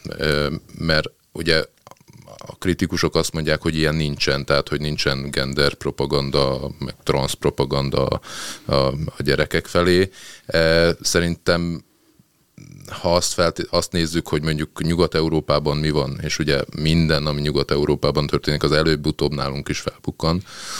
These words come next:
akkor nagyon nagy dőreség azt mondani, hogy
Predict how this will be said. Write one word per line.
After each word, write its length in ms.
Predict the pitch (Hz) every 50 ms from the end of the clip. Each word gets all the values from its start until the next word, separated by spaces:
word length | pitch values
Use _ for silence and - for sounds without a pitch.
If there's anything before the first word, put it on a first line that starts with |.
| - - -
akkor 380 | - 76 - - - 80 73 69
nagyon 400 | 80 87 85 85 80 73 73 69
nagy 180 | 69 71 69
dőreség 500 | 67 73 69 67 71 71 - - 71 71
azt 200 | 69 73 73 -
mondani, 340 | - 73 73 73 73 73 76
hogy 340 | 76 73 76 76 73 73 -